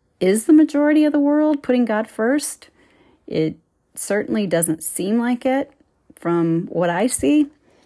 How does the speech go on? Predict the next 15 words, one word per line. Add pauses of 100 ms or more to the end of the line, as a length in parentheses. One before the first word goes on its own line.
(300)
um,
but
there
are
some
who
do. (400)
And, (140)
and
so
it's, (140)
it's
a
matter
of